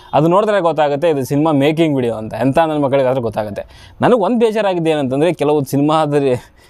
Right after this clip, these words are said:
ಸಿನಿಮಾದಲ್ಲೇ, ಆ, ನೋಡ್ಕೊಂಡು ಬೆಳ್ಕೊಂಡು ಬಂದಿರೋರು, ಆಮೇಲೆ ಟಿ ವಿ ಮಾಧ್ಯಮದವರು ಅದನ್ನು ಯಾವ ರೀತಿ ತೋರಿಸ್ತಿದ್ದಾರೆ ಅಂತಂದರೆ, ಏನೂ ಗೊತ್ತೇ ಇಲ್ಲೇನೋ ಪಾಪ ನನ್ನ ಮಕ್ಕಳು ಅನ್ನೋ ರೇಂಜಿಗೆ ತೋರಿಸ್ತಿದ್ದಾರೆ. ಅಲ್ಲ,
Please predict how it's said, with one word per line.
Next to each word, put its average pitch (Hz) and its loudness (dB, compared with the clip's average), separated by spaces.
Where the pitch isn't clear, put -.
ಸಿನಿಮಾದಲ್ಲೇ, 170 0
ಆ, - 0
ನೋಡ್ಕೊಂಡು 170 2
ಬೆಳ್ಕೊಂಡು 147 0
ಬಂದಿರೋರು, 135 2
ಆಮೇಲೆ 135 -2
ಟಿ 147 0
ವಿ 127 -2
ಮಾಧ್ಯಮದವರು 123 0
ಅದನ್ನು 156 2
ಯಾವ 127 2
ರೀತಿ 175 -2
ತೋರಿಸ್ತಿದ್ದಾರೆ 156 0
ಅಂತಂದರೆ, 127 0
ಏನೂ 139 2
ಗೊತ್ತೇ 127 0
ಇಲ್ಲೇನೋ 190 0
ಪಾಪ 143 -2
ನನ್ನ 151 0
ಮಕ್ಕಳು 139 0
ಅನ್ನೋ 127 0
ರೇಂಜಿಗೆ 139 2
ತೋರಿಸ್ತಿದ್ದಾರೆ. 117 -4
ಅಲ್ಲ, 131 2